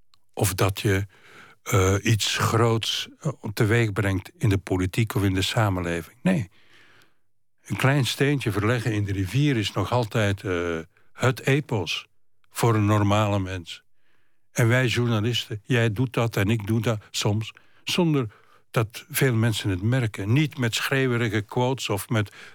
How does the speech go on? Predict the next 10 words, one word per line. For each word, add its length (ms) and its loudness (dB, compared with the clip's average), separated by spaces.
eh, 260 2
chocoladeletters 1000 2
in 80 0
de 100 -2
krant. 340 -4
Nee, 240 2
gewoon 440 -2
klein 500 -2
steentje 440 -2
rek. 180 -4